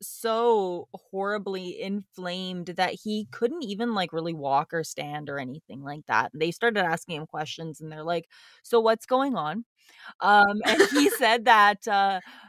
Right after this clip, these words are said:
Speaker 1: the la-, the day before he swallowed about nineteen, maybe twenty clasp knives and a case.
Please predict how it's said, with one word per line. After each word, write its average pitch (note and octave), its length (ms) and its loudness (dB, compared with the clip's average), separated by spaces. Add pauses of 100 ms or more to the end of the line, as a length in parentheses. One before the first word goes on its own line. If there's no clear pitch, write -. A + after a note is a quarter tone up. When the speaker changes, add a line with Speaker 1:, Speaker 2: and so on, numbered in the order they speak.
(300)
Speaker 1:
the A#3+ 180 4
la-, B3 320 4
the G#3+ 140 0
day C#4+ 140 -2
before A#3 440 2
he A3 520 -6
swallowed G3+ 760 -2 (120)
about D#4 280 -4
nineteen, A#3+ 720 -4
maybe A#3 300 -4
twenty C#4 680 -6
clasp F#3+ 540 -2
knives E3+ 720 -6 (440)
and F#3+ 380 -2
a G3+ 80 -2
case. G#3 640 -8